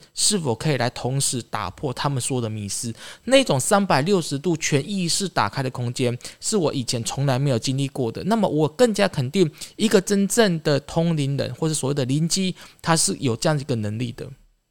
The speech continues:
我对于前世今生的看法并不是从书里面来的，有绝大部分都是从个案亲身的故事里面我去汇整而来的。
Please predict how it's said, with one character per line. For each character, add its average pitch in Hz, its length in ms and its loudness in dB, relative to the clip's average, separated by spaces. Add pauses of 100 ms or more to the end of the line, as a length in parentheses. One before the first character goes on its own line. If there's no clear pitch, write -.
(1040)
我 147 160 4
对 226 300 4
于 175 60 2
前 143 300 2
世 180 220 2
今 151 240 0
生 151 140 2
的 143 80 2
看 156 240 0
法 95 140 -2
并 156 200 0
不 120 160 -8
是 - 160 0
从 110 240 -2
书 190 380 0
里 156 100 0
面 127 200 0
来 - 180 -4
的， 78 100 -12 (380)
有 151 140 2
绝 151 200 0
大 208 160 0
部 226 160 -4
分 208 200 2
都 170 100 0
是 180 100 2
从 139 180 -2
个 185 260 -2
案 160 120 2
亲 165 300 0
身 165 140 0
的 151 80 2
故 165 180 -4
事 151 180 -2
里 135 140 -4
面 135 240 -2 (320)
我 117 160 -2
去 - 160 -2
汇 233 320 2
整 110 220 -4
而 113 100 -4
来 101 160 -6
的。 - 100 -12